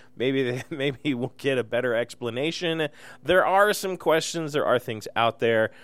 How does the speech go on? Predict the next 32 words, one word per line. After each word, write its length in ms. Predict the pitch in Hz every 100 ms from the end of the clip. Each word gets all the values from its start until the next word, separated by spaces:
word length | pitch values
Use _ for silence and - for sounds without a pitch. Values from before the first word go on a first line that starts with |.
| - - - -
but 440 | 110 98 - - - - - - - - - - - -
I'll 100 | 107
let 180 | 131 156
you 80 | 147
decide 400 | 113 - 120 117
for 60 | 107
yourself. 240 | - 120
Maybe 240 | 160 269 247
I 80 |
missed 320 | 214 190 - -
something. 320 | 117 - - - -
Maybe 480 | 98 113 135 156 156
I'm 400 | 92 117 135 131
not 200 | 107 113
as 100 | 135
clever 380 | - 107 113 131
as 100 | 117
I 80 | 113
like 260 | 98 85
to 80 | -
think. 380 | - 190 120 - - - - 139
And 340 | 165 151 143
that's 340 | 98 92 - - -
absolutely 640 | 98 110 - 117 123 127
possible. 500 | 123 131 123 104 85
And 80 | 87
if 120 | 90
you've 120 | 107
got 300 | - 104 107 - - - - -
an 120 | 110
idea 520 | 98 95 90 104 131
or 300 | 98 95